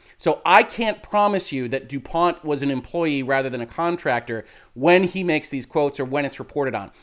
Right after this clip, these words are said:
They are certainly reporting on him being an employee, but this is the kind of thing that will come up because, again, independent contractors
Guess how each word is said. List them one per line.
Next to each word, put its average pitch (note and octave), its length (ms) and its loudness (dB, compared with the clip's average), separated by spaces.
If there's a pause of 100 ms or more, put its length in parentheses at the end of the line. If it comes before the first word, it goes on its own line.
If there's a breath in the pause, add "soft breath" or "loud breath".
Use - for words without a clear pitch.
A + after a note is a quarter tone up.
(160 soft breath)
They F3 140 8
are B3 80 6
certainly A3+ 320 -2
reporting F#3+ 520 -2
on D3+ 240 4
him D#3+ 320 -2
being D3 380 0
an B2 60 -6
employee, C3 680 0 (280 soft breath)
but D3+ 160 0
this F3 160 6
is F#3+ 120 -6
the G3 80 2
kind G3+ 520 0
of F#3+ 120 -2
thing F#3 240 0
that E3+ 180 2
will E3 140 4
come D#3 300 -2
up C#3+ 200 0
because, C#3+ 360 -6
again, C#3 640 0 (400 soft breath)
independent B3 540 2
contractors D3 880 0